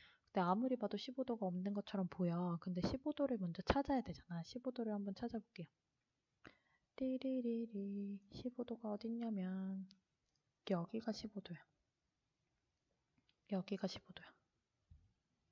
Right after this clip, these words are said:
왜? 구십 도에서 사십오 도랑 삼십 도 뺐더니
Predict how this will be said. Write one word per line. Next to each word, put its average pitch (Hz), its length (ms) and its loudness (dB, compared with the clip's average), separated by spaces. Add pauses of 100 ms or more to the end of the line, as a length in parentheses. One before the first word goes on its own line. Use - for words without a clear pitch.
(420)
왜? 185 200 0 (600)
구십 196 400 -6
도에서 180 340 -2
사십오 202 460 -4
도랑 190 240 -2
삼십 208 260 -4
도 - 100 -20
뺐더니 233 540 -4